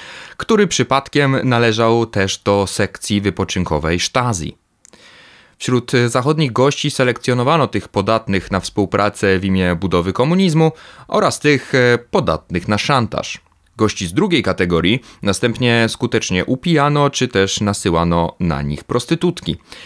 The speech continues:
A strach przed upublicznieniem nagranych w ten sposób kompromatów potrafił zmusić ich do współpracy. Ale poza tą brutalną, tradycyjną ścieżką szpiegowską była też czysto gospodarcza.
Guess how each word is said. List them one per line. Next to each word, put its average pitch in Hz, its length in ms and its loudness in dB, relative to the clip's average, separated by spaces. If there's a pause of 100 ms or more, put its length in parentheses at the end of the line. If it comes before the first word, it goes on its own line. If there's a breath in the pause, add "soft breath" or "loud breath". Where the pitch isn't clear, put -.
(260 loud breath)
A 123 100 0
strach - 380 -2
przed - 260 -2
upublicznieniem 127 840 0
nagranych 123 600 0
w - 60 -18
ten 110 140 0
sposób 95 440 -4
kompromatów 120 800 0 (140)
potrafił 110 560 -2
zmusić 95 540 -4
ich 87 160 -6
do 87 100 -4
współpracy. 113 720 -4 (880 soft breath)
Ale 120 180 2
poza 135 280 0
tą 131 520 0
brutalną, 131 680 0
tradycyjną 123 760 2
ścieżką 95 500 -2
szpiegowską 123 680 -2
była 156 220 2
też 143 240 -2
czysto - 320 -2
gospodarcza. 135 600 -2